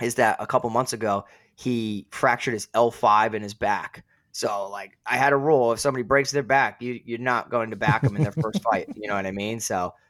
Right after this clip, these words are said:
Speaker 1: I, I'm still gonna side slightly with Cam Willikirk, um, but I hate it. I, I hate it one way or another, and I'm saying, like, super slight. It's just,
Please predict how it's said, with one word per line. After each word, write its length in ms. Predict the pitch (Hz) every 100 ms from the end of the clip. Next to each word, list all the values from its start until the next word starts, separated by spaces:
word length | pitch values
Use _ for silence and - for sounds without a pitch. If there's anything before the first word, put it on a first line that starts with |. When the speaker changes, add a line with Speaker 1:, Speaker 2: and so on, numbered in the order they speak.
| _ _ _ _ _ _ -
Speaker 1:
I, 220 | - 78 -
I'm 140 | 110 135
still 420 | - - 135 127
gonna 160 | 120
side 360 | 113 - 110 110
slightly 560 | - - 123 131 131 123
with 140 | 120
Cam 200 | - 127
Willikirk, 600 | 120 113 113 123 113 - - _ _ _ -
um, 520 | 95 87 78 76 73 -
but 100 | 143
I 100 | 110
hate 260 | 107 98
it. 100 | - _ -
I, 240 | 127 80
I 120 | 87
hate 260 | 110 123 117
it 100 | 110
one 180 | 120 113
way 140 | 110
or 40 |
another, 320 | 107 110 107 101
and 160 | 117
I'm 100 | 120
saying, 320 | - 131 123
like, 280 | 113 101 -
super 480 | - - - 139 117
slight. 420 | 107 117 110 95 -
It's 180 | 113 -
just, 460 | - 120 101 -